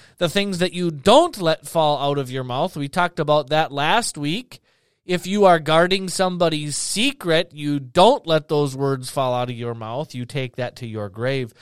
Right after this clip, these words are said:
But now, how about what we say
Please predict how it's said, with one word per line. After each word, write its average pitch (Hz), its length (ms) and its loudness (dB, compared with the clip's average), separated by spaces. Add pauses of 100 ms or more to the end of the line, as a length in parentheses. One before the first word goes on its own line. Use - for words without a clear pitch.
(280)
But 247 140 0
now, 277 160 6
how 359 260 4
about 190 480 2 (2500)
what 269 320 6
we 277 260 0
say 233 840 2